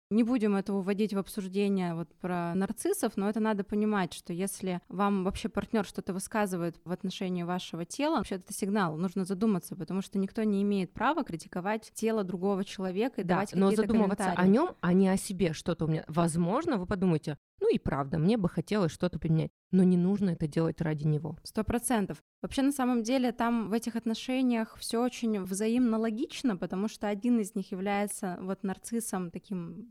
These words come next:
Speaker 1: с абьюзивными тенденциями, а второй, скорее всего, обладает таким депрессивным складом личности, когда ты привыкаешь во всем винить себя. То есть ты никогда не обвинишь партнера, что это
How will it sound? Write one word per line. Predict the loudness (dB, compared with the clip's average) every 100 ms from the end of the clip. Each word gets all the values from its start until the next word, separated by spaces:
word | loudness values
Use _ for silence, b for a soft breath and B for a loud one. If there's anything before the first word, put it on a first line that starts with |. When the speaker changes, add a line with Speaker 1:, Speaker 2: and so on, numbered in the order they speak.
| -14
Speaker 1:
с | -12 -10
абьюзивными | -8 -2 -2 0 0 0 -2
тенденциями, | -2 0 2 0 -2 -4 -4 -6 _ -6
а | -6
второй, | -2 2 2
скорее | 0 -2 -2 -2
всего, | -2 -4 0 0
обладает | 2 0 -2 0 0 -2 -4 _ _
таким | -4 2 2
депрессивным | 2 -4 -6 -2 -2 2 2 0
складом | -4 -2 0 0 0
личности, | -2 -4 -2 -2 -2 -8 -6
когда | -6 -4 -2 -4
ты | _ -4 -2 -2
привыкаешь | -2 -4 -4 -6 -6 -4 -2 -2 -4 -10 -8 -8 -8 -12
во | -4 -4
всем | -4 -10 0 2 2 0
винить | 0 0 0
себя. | -2 -6 -2 -2 -2
То | -8
есть | -2
ты | 0
никогда | 0 -2 -2 0
не | 2 0
обвинишь | 0 0 0 0
партнера, | -6 -4 -4 -2 0 -2
что | -2 -4
это | -2 -2